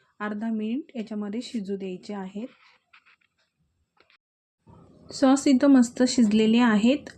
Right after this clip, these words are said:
आता यामध्ये एक चमचा कॉर्नफ्लॉवर पाण्यामध्ये अशी मिक्स करून घ्यायची आहे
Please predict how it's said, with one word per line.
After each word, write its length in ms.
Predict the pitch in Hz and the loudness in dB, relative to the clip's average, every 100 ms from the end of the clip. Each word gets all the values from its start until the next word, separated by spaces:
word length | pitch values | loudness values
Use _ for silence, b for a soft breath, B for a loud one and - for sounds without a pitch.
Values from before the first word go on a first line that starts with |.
| - | -2
आता 240 | 233 277 | 0 2
यामध्ये 500 | 330 277 254 233 226 | 4 6 6 6 4
एक 300 | 262 - 262 | 2 2 0
चमचा 420 | - 240 226 226 | 2 4 4 2
कॉर्नफ्लॉवर 680 | 220 220 220 226 240 208 220 | 0 2 2 2 2 2 2
पाण्यामध्ये 560 | 247 226 196 208 208 214 | 2 0 2 2 2 2
अशी 240 | 202 - | 2 2
मिक्स 320 | 254 240 - | 4 4 2
करून 360 | - 214 202 208 | -2 0 4 4
घ्यायची 400 | 220 220 196 226 | 4 4 2 0
आहे 400 | 220 196 208 285 | 0 2 2 0